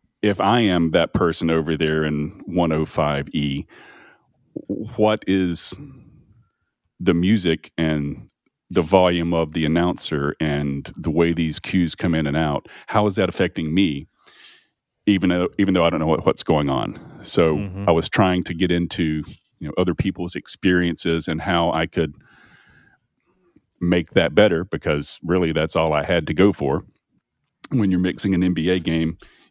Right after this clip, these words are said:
Speaker 1: you're not mixing for personal satisfaction. You have a, a, a director on an intercom in one ear. Um,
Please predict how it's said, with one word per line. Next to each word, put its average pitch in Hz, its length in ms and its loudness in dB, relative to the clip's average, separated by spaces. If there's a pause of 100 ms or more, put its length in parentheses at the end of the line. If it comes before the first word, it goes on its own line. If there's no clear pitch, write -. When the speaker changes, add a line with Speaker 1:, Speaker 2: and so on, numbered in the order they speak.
Speaker 1:
you're 87 100 2
not 95 180 2
mixing 85 440 0
for 73 260 -6 (280)
personal 87 340 -2
satisfaction. 82 760 -2
You 73 140 -2
have 78 240 -4
a, 69 240 -6 (260)
a, 69 200 -8
a 76 80 -6
director 85 680 0
on 82 160 0
an 76 160 -2
intercom 90 520 0
in 78 140 -2
one 92 200 2
ear. 78 320 -2 (680)
Um, 76 600 -6